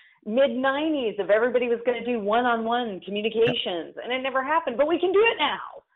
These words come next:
Speaker 2: Excellent. Well, I appreciate you being on the Inside Outside Innovation podcast. If people can't come out to the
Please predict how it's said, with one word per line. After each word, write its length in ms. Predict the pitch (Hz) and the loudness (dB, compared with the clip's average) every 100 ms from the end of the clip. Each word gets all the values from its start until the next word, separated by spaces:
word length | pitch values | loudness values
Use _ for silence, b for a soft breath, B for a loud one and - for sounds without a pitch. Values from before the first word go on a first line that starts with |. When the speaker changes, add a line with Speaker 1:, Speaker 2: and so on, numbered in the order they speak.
| _ | _
Speaker 2:
Excellent. 460 | 135 - - 120 - B B B - | -6 -6 -6 -10 -12 B B B 0
Well, 180 | 160 - | 2 2
I 160 | 175 | 0
appreciate 440 | - - 190 190 175 | 0 -2 -2 0 0
you 100 | 151 | 0
being 200 | 143 143 | 2 2
on 120 | 131 | 0
the 80 | 127 | 0
Inside 280 | 127 - 123 | -2 -2 -2
Outside 220 | 120 127 | -2 -2
Innovation 360 | 127 120 131 | -2 -4 -6
podcast. 580 | 113 127 123 127 120 - - | -2 -2 0 -2 -2 -6 -4
If 220 | 165 - | -2 0
people 220 | 175 165 | -2 -2
can't 220 | 160 160 | -2 -2
come 140 | - 151 | 0 0
out 140 | 143 | 0
to 80 | 143 | -2
the 120 | 135 | -2